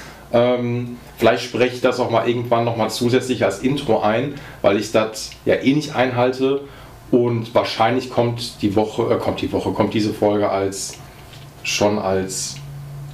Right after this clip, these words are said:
wieder mal wöchentliche Folge raus. Aber ey, ist doch völlig egal.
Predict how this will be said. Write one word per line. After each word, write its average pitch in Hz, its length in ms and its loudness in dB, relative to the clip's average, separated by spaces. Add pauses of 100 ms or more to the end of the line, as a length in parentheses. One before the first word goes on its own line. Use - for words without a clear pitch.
wieder 104 280 2
mal 104 160 0
wöchentliche 98 420 0
Folge 95 280 2
raus. 95 180 -2
Aber 107 180 4
ey, 110 80 2
ist 107 120 -2
doch - 80 -2
völlig 123 220 2
egal. 127 420 2